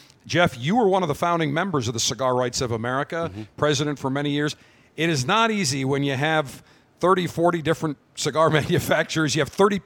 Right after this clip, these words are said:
Speaker 1: manufacturers, you have forty-eight opinions.
Speaker 2: Yeah.
Speaker 1: Very difficult, but Glenn has been able to navigate through some very, very difficult times, legislative. I mean, when, before that was started,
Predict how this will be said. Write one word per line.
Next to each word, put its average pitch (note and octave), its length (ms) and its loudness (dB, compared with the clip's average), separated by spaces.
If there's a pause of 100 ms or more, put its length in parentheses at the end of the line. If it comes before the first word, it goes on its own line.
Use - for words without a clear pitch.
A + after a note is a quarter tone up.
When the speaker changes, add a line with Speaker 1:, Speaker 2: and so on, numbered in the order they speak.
(140)
Speaker 1:
manufacturers, F3 720 -2
you D3+ 80 0
have B2+ 60 -2
forty-eight D3+ 400 -2
opinions. F#2+ 520 -10 (240)
Speaker 2:
Yeah. G2 180 -4
Speaker 1:
Very F3 260 6
difficult, E3 520 0
but A2+ 120 -6
Glenn D#3 240 0
has C#3+ 180 0
been C#3+ 120 -4
able C#3 200 -2
to B2+ 100 -8
navigate C#3 680 -2
through A#2+ 140 -4
some A#2 160 -4
very, C#3 480 0
very B2+ 360 0 (340)
difficult C3+ 480 -2
times, C#3 540 0 (220)
legislative. C#3+ 880 -2 (180)
I - 60 -8
mean, C3 260 -2
when, C3+ 240 -2
before F3+ 320 0
that E3+ 160 -2
was C#3 160 0
started, C#3+ 460 0